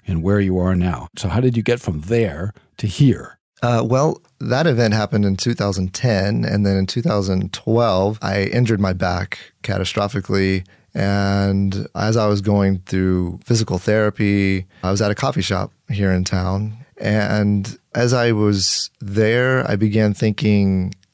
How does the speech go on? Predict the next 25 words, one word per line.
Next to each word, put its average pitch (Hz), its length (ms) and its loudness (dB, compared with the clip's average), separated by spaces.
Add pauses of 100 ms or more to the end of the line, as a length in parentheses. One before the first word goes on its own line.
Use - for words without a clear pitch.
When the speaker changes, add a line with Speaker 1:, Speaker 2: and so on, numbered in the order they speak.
(140)
Speaker 2:
again, 110 420 2
this 123 160 0
was 117 160 2
a, 98 180 2
another 98 540 2 (100)
event 98 420 0
that 101 640 -4 (140)
I 101 140 -4
was 92 160 -4
having 101 260 0
a 95 100 0
hard 98 280 -2
time 98 580 0 (180)
registering 98 1120 0
how 101 240 -4
this 95 160 -4
could 92 160 -4
happen. 98 760 0
And 90 760 -6
it 104 100 -6
started 120 380 0
becoming 98 580 0 (120)
clear 127 360 2
that 95 280 0
my 92 420 0